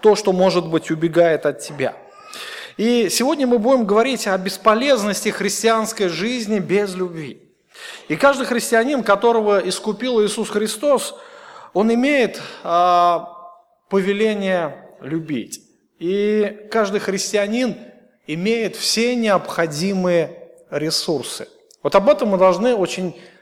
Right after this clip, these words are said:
хорошо помнить, о том, что у нас нет оправдания, если в нас не проявляется любовь. Итак,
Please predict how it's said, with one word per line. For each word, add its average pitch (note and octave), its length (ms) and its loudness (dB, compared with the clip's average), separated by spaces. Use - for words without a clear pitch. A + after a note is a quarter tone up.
хорошо F3 460 -4
помнить, F3+ 720 0
о - 60 -20
том, F#3+ 180 -2
что F3 420 2
у C#3+ 80 -6
нас F#3+ 380 0
нет A3 320 0
оправдания, D#3+ 1040 0
если E3 680 -4
в C#3+ 140 -8
нас F#3+ 300 -6
не D#3+ 100 -6
проявляется C#3 760 -2
любовь. B2 440 -10
Итак, G#3+ 400 2